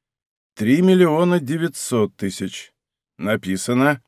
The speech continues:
«На Бордо семь миллионов». «Семь», повторил Бернуин. «Да, семь», с досадой сказал кардинал.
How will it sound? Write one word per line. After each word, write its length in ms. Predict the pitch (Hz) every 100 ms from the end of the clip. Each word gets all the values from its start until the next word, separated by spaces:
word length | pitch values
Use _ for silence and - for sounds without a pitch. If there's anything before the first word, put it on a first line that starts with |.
| _ _ _ _ _ _ _ _ _ _ _
«На 300 | 107 110 131
Бордо 680 | 135 127 131 117 110 190 196
семь 500 | 190 - - 190 131
миллионов». 640 | 120 110 101 98 82 - - _ _ _ _ -
«Семь», 520 | - 95 131 151 135
повторил 460 | 131 120 131 131
Бернуин. 600 | 123 123 120 127 127 117 - _ _ _ _ _ _
«Да, 600 | - 101 135 156 156 160
семь», 760 | 165 - - 139 123 123 131 123
с 120 | 95
досадой 560 | 90 110 - 117 139 156
сказал 360 | - 110 113
кардинал. 640 | 107 110 90 92 85 82